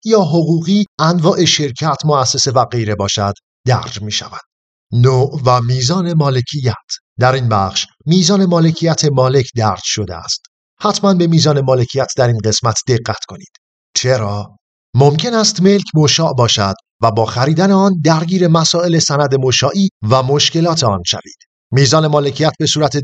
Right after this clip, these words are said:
دانگ، هبه و سهم مشاع مشخص می‌شود. ملک مشاعی یعنی ملکی که شش دانگ آن بیش از یک مالک داشته باشد. اما ممکن است میزان مالکیت یک سهم از ده سهم اعلام شده باشد،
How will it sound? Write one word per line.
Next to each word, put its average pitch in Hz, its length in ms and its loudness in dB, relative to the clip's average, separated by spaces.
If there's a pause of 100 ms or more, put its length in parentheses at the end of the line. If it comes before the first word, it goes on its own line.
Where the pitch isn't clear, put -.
دانگ، 160 300 2 (300)
هبه 160 540 2 (160)
و 143 140 -2
سهم 165 400 0
مشاع 151 540 0
مشخص 113 480 -4
می‌شود. - 380 -14 (440)
ملک 175 320 2
مشاعی 196 540 0 (160)
یعنی 208 240 2
ملکی 214 280 2
که 214 140 -2
شش - 340 0
دانگ 139 260 0
آن 147 240 2 (220)
بیش 190 320 2
از 156 200 -2
یک 127 240 -2
مالک 107 360 2
داشته 104 260 -4
باشد. - 280 -6 (320)
اما 214 220 0
ممکن 113 400 0
است 98 260 0 (220)
میزان 165 400 4
مالکیت 175 560 0
یک 180 320 0
سهم 202 360 0
از 127 260 0
ده 139 200 2
سهم 156 440 -2
اعلام 135 400 0
شده 98 240 -6
باشد، - 300 -10